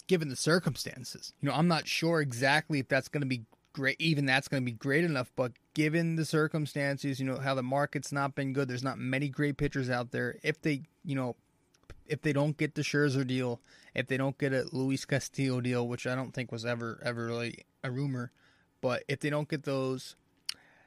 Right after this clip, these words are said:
I think you have to aim for Stroman and Bumgarner, no less.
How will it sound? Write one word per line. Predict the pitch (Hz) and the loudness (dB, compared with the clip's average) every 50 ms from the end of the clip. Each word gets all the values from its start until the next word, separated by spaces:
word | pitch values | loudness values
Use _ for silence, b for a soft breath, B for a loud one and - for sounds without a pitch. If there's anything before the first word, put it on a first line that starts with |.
| b b | b b
I | - 139 | -12 -8
think | - 143 135 127 123 | -6 -6 -6 -4 -2
you | 127 127 | -2 2
have | 127 127 131 - | 2 2 2 0
to | - 127 | -4 -4
aim | 123 131 131 127 123 | -4 -2 -2 -4 -2
for | - 131 127 123 123 - - | -2 -2 -2 0 -2 -4 -6
Stroman | - - - - 139 139 139 139 139 139 135 135 127 _ _ _ _ - | -6 -6 -4 -2 0 0 0 0 0 -2 -2 -4 -6 _ _ _ _ -8
and | 139 131 131 127 127 123 | -4 -4 -2 -2 -4 -2
Bumgarner, | 120 131 135 131 113 127 123 123 123 127 123 117 | -4 -4 -4 -2 -2 -2 0 0 0 -2 -4 -4
no | 120 131 131 131 | -2 -2 -2 -2
less. | 123 127 120 - - - - - | -2 -2 -4 -4 -6 -8 -8 -10